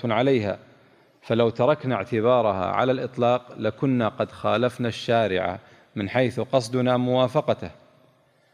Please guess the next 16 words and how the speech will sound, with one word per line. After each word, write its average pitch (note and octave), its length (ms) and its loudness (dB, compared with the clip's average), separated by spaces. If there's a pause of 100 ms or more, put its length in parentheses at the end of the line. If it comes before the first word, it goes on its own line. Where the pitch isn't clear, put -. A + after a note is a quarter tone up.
(160)
فإن B2+ 420 0
الفرض A2+ 440 2
أن G#2+ 360 0
هذا G#2+ 720 0
الأمر B2 580 -2
وقع A2+ 440 2
لهذه G2+ 440 -2
المصلحة، A#2 640 -4 (680)
فإذا A#2+ 520 2
ألغينا A#2+ 460 2
النظر A2 520 2
فيها G#2+ 420 -2
في - 120 -8
التكليف A#2+ 640 -2
بمقتضى G#2+ 560 -2
الأمر B2+ 440 -2